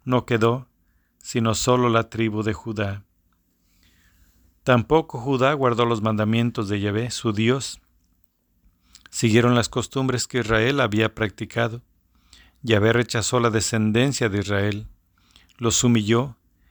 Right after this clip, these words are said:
y entregó en manos de saqueadores, hasta que los arrojó de su presencia,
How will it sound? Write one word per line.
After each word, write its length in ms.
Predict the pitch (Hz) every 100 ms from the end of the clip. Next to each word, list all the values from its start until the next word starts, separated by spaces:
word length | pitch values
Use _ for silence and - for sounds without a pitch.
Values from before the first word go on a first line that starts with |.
| _ _
y 160 | 123 117
entregó 440 | 113 110 107 113
en 80 | 117
manos 400 | 113 131 131 110
de 100 | 107
saqueadores, 840 | - 110 - 104 113 120 - - _ _ _ _ _ -
hasta 260 | 110 120
que 100 | -
los 220 | 113 101
arrojó 460 | 117 110 101 117 120
de 100 | 113
su 180 | - 117
presencia, 680 | 117 110 - 110 107 110